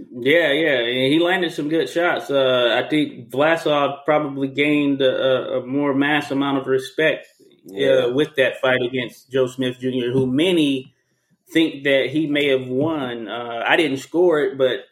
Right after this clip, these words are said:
Speaker 1: could I see Vlasov winning that fight just based on what I saw? Without a doubt. Um, so
Speaker 2: He's very
Speaker 1: I, I
Speaker 2: experienced also, and, uh,
Speaker 1: Yeah.
Speaker 2: also taller than, uh, Smith. Quite
Speaker 1: Yeah, and
Speaker 2: taller.
Speaker 1: he was, and he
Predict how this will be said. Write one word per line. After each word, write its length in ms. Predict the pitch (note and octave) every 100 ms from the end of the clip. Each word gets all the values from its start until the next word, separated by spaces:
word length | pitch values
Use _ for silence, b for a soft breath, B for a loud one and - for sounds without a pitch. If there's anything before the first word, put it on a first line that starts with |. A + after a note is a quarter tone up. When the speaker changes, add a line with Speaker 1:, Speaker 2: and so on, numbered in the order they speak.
| _ _ _ _ _
Speaker 1:
could 140 | - D3+
I 160 | D3
see 260 | D3 - D3+
Vlasov 720 | C#3 D#3 D#3 D#3+ D#3 D3+ C#3+
winning 260 | D#3 E3 E3
that 260 | D#3+ -
fight 320 | - D#3+ E3 D3
just 220 | D3 C#3
based 240 | D#3 D3
on 160 | D3+ D3
what 100 | D3
I 80 | C#3+
saw? 460 | D3+ D3+ D#3 C3+
Without 320 | A#2+ B2 C#3 C#3
a 100 | C3+
doubt. 460 | D3+ C3+ - -
Um, 440 | A#2+ A#2+ A#2 A#2 A#2
so 460 | - A#2 A#2 A2 -
Speaker 2:
He's 180 | A2+ G#2+
very 360 | A#2 B2+ A#2+ G#2
Speaker 1:
I, 20 |
I 20 |
Speaker 2:
experienced 1000 | G2 A#2 A#2 C#3 C3+ A#2+ G2 F2+ - -
also, 560 | G#2+ G#2 - G2 F#2+ G2
and, 140 | G2+
uh, 200 | G2+ G2
Speaker 1:
Yeah. 320 | C3 C#3+ A#2 - -
Speaker 2:
also 480 | A2 A2 - A2 -
taller 580 | - A#2+ A#2+ B2 G#2 F2
than, 280 | F2+ F2 F2+ F2+ F2 F2 E2
uh, 40 |
Smith. 440 | - - G2+ F#2 - _ _ _ _ _ _ _ _ _
Quite 300 | G#2 G#2 - -
Speaker 1:
Yeah, 300 | A#2+ C3+ A#2+
and 80 | A#2
Speaker 2:
taller. 80 | C#3
Speaker 1:
he 80 | E3+
was, 260 | D3+ C3+
and 220 | C3+ C#3 C3
he 140 | D#3